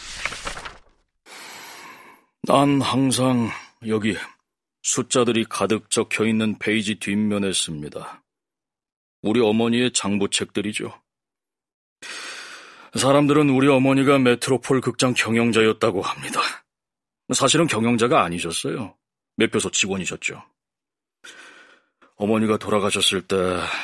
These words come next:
아버지는 이 책들을 버리고 싶어 하셨습니다. 하지만 난 지금의 용도로 써야겠다는 생각을 했죠.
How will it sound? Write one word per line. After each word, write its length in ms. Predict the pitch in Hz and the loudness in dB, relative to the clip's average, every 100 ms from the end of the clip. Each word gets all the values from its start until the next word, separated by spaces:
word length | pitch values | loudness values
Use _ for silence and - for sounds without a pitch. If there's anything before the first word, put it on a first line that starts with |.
| - - - _ _ _ | -12 -18 -20 _ _ _
아버지는 540 | - 117 113 104 107 95 | 0 2 2 0 0 0
이 160 | 101 | -2
책들을 520 | - - - - 104 98 | -2 -4 -4 -4 -2 -4
버리고 380 | - 98 104 101 | -2 -2 0 2
싶어 320 | 98 - 82 | 0 0 -6
하셨습니다. 880 | 73 80 - 71 - - - - _ _ _ _ _ _ - - - - | -4 -4 -4 -8 -14 -14 -14 -18 _ _ _ _ _ _ -14 -10 -8 -6
하지만 500 | - 127 131 131 120 | 2 2 4 4 4
난 320 | 101 113 123 110 | 4 4 4 4
지금의 520 | - 117 135 131 123 | 2 2 2 2 4
용도로 400 | 110 117 127 123 | 2 2 2 2
써야겠다는 680 | - 117 117 117 110 123 110 | 2 4 4 2 2 2 2
생각을 460 | - 110 92 - | 0 -2 -2 -2
했죠. 300 | - - - | -6 -6 -8